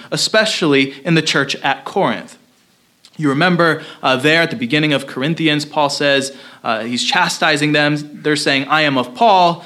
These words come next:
I am of Apollos, I am of Peter, I am of Christ." Well, these preachers, they,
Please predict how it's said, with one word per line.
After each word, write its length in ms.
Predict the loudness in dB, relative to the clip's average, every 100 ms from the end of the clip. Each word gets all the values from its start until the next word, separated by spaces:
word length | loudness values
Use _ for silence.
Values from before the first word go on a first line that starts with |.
| -8
I 140 | -2 0
am 140 | 0
of 100 | -2
Apollos, 580 | -4 -2 0 0 0 -2
I 120 | -4
am 160 | -4 -4
of 160 | -6
Peter, 480 | -8 -2 0 0 -2 -8 -2
I 100 | 0
am 140 | 0
of 100 | -4
Christ." 640 | -6 -4 -2 -4 -8 -12 -20 _ _ _ _ _ _ _ _ -6
Well, 140 | 0
these 200 | 4 4 2
preachers, 600 | 0 0 2 2 2 2
they, 320 | 0 -2